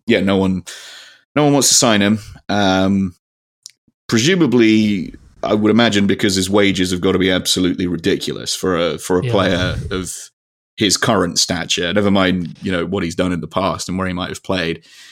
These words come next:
Speaker 1: Um, so yeah, he's thinking about jacking it in before he turns thirty, which is,
Speaker 2: Jacking
Speaker 1: which is
Speaker 2: it
Speaker 1: sad,
Speaker 2: in.
Speaker 1: but jacking it. Hey, that could be the name of his, uh, his podcast that he
Speaker 2: I'm
Speaker 1: does after he,
Speaker 2: jacking
Speaker 1: after he
Speaker 2: it in.
Speaker 1: retires.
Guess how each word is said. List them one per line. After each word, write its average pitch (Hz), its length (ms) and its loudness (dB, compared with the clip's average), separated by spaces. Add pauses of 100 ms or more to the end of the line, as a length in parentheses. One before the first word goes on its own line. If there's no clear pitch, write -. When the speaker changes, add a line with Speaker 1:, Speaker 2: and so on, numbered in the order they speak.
(280)
Speaker 1:
Um, 98 540 2 (520)
so 104 240 2
yeah, 98 220 4
he's 92 140 0
thinking 107 220 0
about 95 140 0
jacking 92 380 0
it 76 120 -2
in 90 420 -2
before - 260 -6
he 76 60 -8
turns 85 320 -8
thirty, - 360 -8
which - 200 -10
is, 90 180 -6
Speaker 2:
Jacking - 260 -2
Speaker 1:
which 139 100 0
is 170 100 0
Speaker 2:
it 175 40 2
Speaker 1:
sad, 95 340 2
Speaker 2:
in. 127 80 -6
Speaker 1:
but 90 420 0 (1400)
jacking 113 480 2
it. - 100 2
Hey, 160 480 4
that 127 200 2
could 127 100 0
be 131 100 4
the 117 100 4
name 123 200 4
of 117 100 2
his, 120 300 2
uh, 120 280 4
his 113 120 2
podcast 143 560 0
that 92 80 0
he 87 60 0
Speaker 2:
I'm 92 40 -2
Speaker 1:
does 95 240 2
after 101 300 2
he, 196 200 2
Speaker 2:
jacking 180 160 2
Speaker 1:
after 170 120 -2
he 202 60 2
Speaker 2:
it 202 40 4
in. 196 60 2
Speaker 1:
retires. 117 580 0